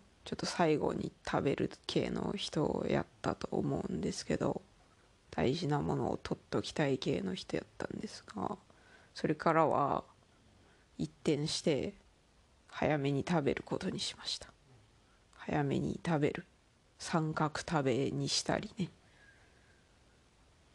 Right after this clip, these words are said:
後に取っておくのはやめました。そういうわけで、ちょっと特別風なものはガンガン楽しく、自分が楽しく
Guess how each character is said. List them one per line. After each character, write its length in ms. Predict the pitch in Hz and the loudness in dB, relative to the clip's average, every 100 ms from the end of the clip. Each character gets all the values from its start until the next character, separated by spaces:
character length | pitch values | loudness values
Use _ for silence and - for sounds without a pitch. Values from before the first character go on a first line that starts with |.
| - | -4
後 340 | - - 170 | -2 2 4
に 160 | 165 147 | 4 0
取 200 | - - | -4 -8
っ 180 | - - | -6 2
て 100 | 143 | 4
お 140 | 135 | 4
く 180 | - 156 | 2 0
の 120 | 151 | 0
は 180 | 104 - - | -2 -4 -2
や 200 | - - | 0 2
め 140 | - - | 2 0
ま 180 | - | -2
し 160 | - - | -4 -6
た。 160 | - - _ _ - _ _ - - - - - - - - | -8 -18 _ _ -20 _ _ -20 -20 -20 -20 -20 -20 -20 -12
そ 60 | - | 0
う 20 | |
い 20 | 180 | 2
う 40 | |
わ 120 | 135 | 2
け 120 | - | -2
で、 200 | - - - - _ _ _ _ _ _ _ _ _ _ _ - | -4 -4 -6 -20 _ _ _ _ _ _ _ _ _ _ _ -8
ち 100 | - | -4
ょ 20 | |
っ 40 | - | -4
と 280 | - 160 - | -2 -4 -2
特 300 | - 180 185 | -2 2 4
別 340 | 160 165 - | 4 2 2
風 300 | 165 - 147 | 2 4 4
な 160 | 131 143 | 4 2
も 160 | 151 151 | 2 2
の 160 | 117 | 0
は 220 | 69 - - - - | 0 -2 -6 -14 -2
ガ 140 | 160 | 0
ン 100 | 143 | 2
ガ 120 | - 87 | 0 -4
ン 180 | - - - _ _ _ _ - _ _ - | -4 -10 -18 _ _ _ _ -20 _ _ -4
楽 180 | 165 165 | 0 2
し 220 | - 151 | 4 2
く、 320 | - - 208 - - _ - | 0 -4 -4 -8 -20 _ -10
自 140 | - 147 | -2 2
分 240 | 165 151 | 2 4
が 120 | 147 - | 2 2
楽 260 | 165 160 | 2 2
し 140 | 160 - | 2 0
く 260 | - - | -2 -4